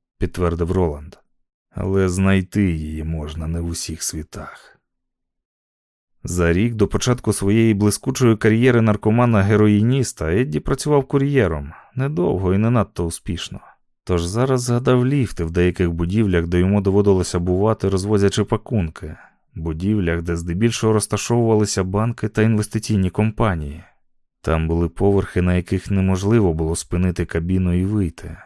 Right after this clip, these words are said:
Для цього була потрібна спеціальна картка, що її вставляли в гніздо під кнопками.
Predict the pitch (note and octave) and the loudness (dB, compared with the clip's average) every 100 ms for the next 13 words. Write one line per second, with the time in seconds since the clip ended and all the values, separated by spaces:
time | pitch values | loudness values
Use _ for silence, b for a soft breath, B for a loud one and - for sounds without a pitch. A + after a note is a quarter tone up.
0 | _ _ _ - D#2 D2+ - F2+ F#2 F2 | _ _ _ -12 -8 -6 -4 -2 0 0
1 | F2+ E2 F2 - F#2 F#2 F2 - E2+ F2+ | 0 -2 -4 -4 -2 -2 -4 -4 -4 -2
2 | F2+ F2 F2 - G2+ F2+ - - - - | 0 0 -4 -2 -4 -4 -10 -14 -14 -10
3 | E2+ E2 E2 - E2+ F2 F2 F2 E2 E2+ | -8 -6 -6 -6 -2 0 0 0 -2 -4
4 | E2+ F2 E2 - - G2 E2+ - - - | -2 -2 -2 -4 -6 -4 -4 -6 -12 -14